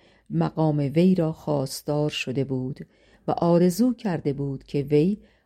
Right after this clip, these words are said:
قائم آل محمد باشد. حال که موسی علیه السلام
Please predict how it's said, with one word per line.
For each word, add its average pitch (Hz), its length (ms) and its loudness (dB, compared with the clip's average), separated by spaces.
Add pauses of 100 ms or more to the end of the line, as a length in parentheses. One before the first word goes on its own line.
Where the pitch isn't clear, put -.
(120)
قائم 143 800 -2
آل 143 340 -2
محمد 180 600 2
باشد. 135 500 -4 (880)
حال 214 360 4
که 214 220 -4
موسی 165 360 0
علیه 151 440 -2
السلام 165 840 0